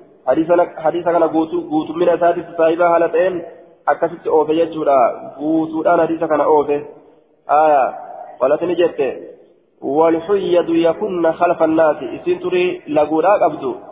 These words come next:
دويدا دوبا نماتي تتأني فيكبرن مع الناس نما ولين "الله أكبر" جأني.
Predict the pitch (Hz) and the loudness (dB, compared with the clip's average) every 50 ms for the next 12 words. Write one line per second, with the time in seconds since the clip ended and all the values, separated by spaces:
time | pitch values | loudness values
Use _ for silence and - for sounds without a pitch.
0 | - - - - - 143 151 160 156 147 165 175 165 170 160 160 156 160 165 165 | -20 -20 -20 -12 -6 -2 0 2 2 2 2 2 2 2 2 2 2 2 2 0
1 | 165 165 160 160 151 156 143 131 139 135 131 127 123 120 117 - - - - _ | 0 -2 -4 -6 -2 0 0 0 0 0 0 -2 -4 -4 -6 -10 -14 -20 -20 _
2 | _ _ _ - 139 147 156 156 151 165 160 151 151 202 196 190 190 175 165 165 | _ _ _ -2 0 0 0 0 0 0 0 0 2 0 2 2 2 2 2 2
3 | 151 156 160 165 185 202 202 190 - - - - - - - - - 135 139 156 | 2 2 2 2 2 2 0 0 -2 -8 -18 -20 -20 -20 -20 -20 -14 -6 -2 -2
4 | 160 165 160 175 190 196 196 196 - - 165 160 156 160 160 156 156 156 - 156 | 0 2 2 2 2 0 0 0 0 0 -2 0 0 2 2 2 2 2 0 -2
5 | 151 - - 180 175 165 147 - - - 143 139 139 135 127 123 120 113 110 | -2 -4 -4 -4 -4 -4 -4 -4 -2 0 0 0 0 -2 -4 -4 -6 -8 -10